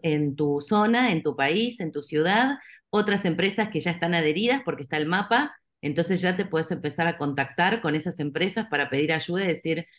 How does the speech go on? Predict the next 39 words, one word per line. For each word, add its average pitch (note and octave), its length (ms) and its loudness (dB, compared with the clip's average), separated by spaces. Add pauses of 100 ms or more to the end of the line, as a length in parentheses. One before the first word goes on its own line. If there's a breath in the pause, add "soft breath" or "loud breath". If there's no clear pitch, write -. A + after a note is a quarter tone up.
(120)
bueno, C#3+ 240 2
¿cómo D#3+ 220 2
hiciste F3 440 2
esto? G3 220 -2
¿Cómo D#3 160 0
empezaste? F3 540 -2
¿Cómo D#3 180 0
es D#3+ 140 -4
aquello? F#3+ 560 -2 (600 soft breath)
Y, D#3+ 680 2 (340)
por D3+ 160 -2
supuesto, E3 420 -2
contar C#3+ 300 0
con C#3+ 140 0
los C#3 100 -2
mails C#3+ 220 0
de C#3 40 0
ustedes F3 360 -2
que C#3+ 80 -2
siempre C#3 300 -4
están D#3 220 -2
para C#3 180 0
que C3 100 -2
también C3+ 260 2
hagan C3+ 240 0
los C3+ 140 -4
cruces D#3+ 340 -4
y C3+ 40 -4
las C3 120 -2
presentaciones, D3 800 -2
que D3 140 -2
siempre D3 240 -4
están C#3 200 -2
dispuestas D3+ 520 -2
a, C3 180 0 (200 loud breath)
a C3+ 120 0
crear D3 320 2
comunidades C#3+ 720 0
de, B2+ 300 -4